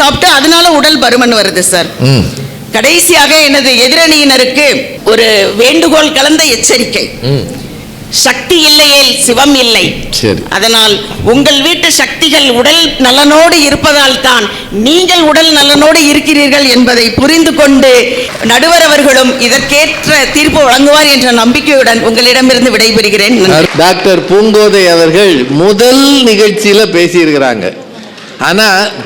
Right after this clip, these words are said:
Speaker 2: தைரியமா கம்பீரமா நின்னு பேசியிருக்கிறாங்க. பெண்கள் சார்பில் அவங்க பேச வந்தாங்க பாருங்க, மகப்பேறு மருத்துவர். நிறைய விஷயங்கள் அவங்ககிட்ட இருக்கு.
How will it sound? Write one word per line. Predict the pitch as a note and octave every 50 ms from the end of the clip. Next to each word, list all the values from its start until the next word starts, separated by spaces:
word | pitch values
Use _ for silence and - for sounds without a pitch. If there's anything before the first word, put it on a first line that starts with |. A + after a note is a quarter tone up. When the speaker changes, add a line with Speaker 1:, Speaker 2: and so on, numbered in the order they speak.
| E3 E3+
Speaker 2:
தைரியமா | F#3 G#3 A#3 B3 B3+ B3+ B3+ A#3+ A3 G3+ G#3 A3 A3 F#3+ E3 F3
கம்பீரமா | F3 F3+ F#3 G#3+ G#3+ G#3+ G#3 G3+ G#3 G#3+ A3 G3 F3+
நின்னு | F3+ F3+ F3+ F#3+ F3+ E3+ E3
பேசியிருக்கிறாங்க. | E3 D#3+ D#3+ E3 D#3+ D3 C#3 C#3 C3 A#2 G2+ F#2 D#2+ - -
பெண்கள் | A3 B3+ C#4 D4+ D#4 C4+ D#4 D4 C#4+ B3 C#4+
சார்பில் | - A#3 A3 A3 A3+ A3 G#3+ A3+ A#3 G#3+
அவங்க | G3+ F#3 F#3 E3+ C3 F3+
பேச | F#3+ G#3+ G#3+ G#3+ A3+ G#3 F#3 F3
வந்தாங்க | E3 E3+ E3 D#3+ D3+ C#3+ C3 C#3
பாருங்க, | C3+ C3 B2 C3 C#3+ E3+ F3+ E3+ D#3+ E3+
மகப்பேறு | F3+ F#3 A#3+ A3+ A#3+ - B3+ B3 B3 B3 B3 G#3+ F#3+
மருத்துவர். | F3 E3+ E3+ - - D#3+ C3+ A2+ F#2+ - - - D#3
நிறைய | F3+ A3 C4+ D4 D#4+ D#4+ D4+ C4+ C4
விஷயங்கள் | - B3+ C4 B3+ B3+ B3 A#3+ A3
அவங்ககிட்ட | G3+ G3+ G3 F#3+ E3+ F#3 F3+ F3
இருக்கு. | F3+ F3 - C#3+